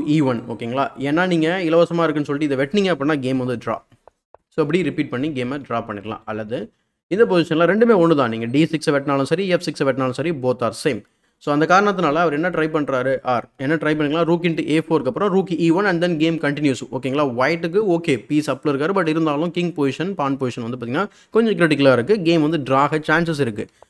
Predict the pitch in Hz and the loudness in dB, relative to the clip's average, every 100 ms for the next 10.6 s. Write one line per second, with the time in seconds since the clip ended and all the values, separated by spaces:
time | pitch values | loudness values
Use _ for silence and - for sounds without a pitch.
0 | _ 113 127 226 254 190 170 147 147 147 | _ -6 4 6 6 4 4 4 2 2
1 | 151 156 147 139 131 123 117 110 104 110 | 0 2 0 -2 -2 0 0 -2 -4 -4
2 | 117 _ _ _ _ 127 139 185 175 170 | -10 _ _ _ _ -2 2 2 2 0
3 | 170 151 135 123 123 120 135 120 107 107 | 2 0 -2 0 0 0 -4 -6 -6 -4
4 | 110 107 - 135 185 170 160 143 135 131 | -4 -6 -6 -4 0 2 0 0 -2 -2
5 | 123 147 175 165 - 127 120 110 107 117 | 0 -2 0 -4 -4 -6 -4 -6 -6 -8
6 | 117 _ _ 123 135 156 156 131 120 123 | -10 _ _ -2 0 0 0 -4 -6 -6
7 | 117 123 117 - 170 175 175 175 151 139 | -6 -8 -10 -4 -2 0 0 0 0 -2
8 | 151 147 147 131 131 131 135 139 117 110 | -4 -4 -2 2 2 0 -2 -2 -2 -4
9 | 151 175 151 175 165 151 151 156 139 123 | -4 -4 -4 -4 -4 -2 -2 -2 -2 -2
10 | 131 127 110 110 170 | -2 -4 -4 -4 -4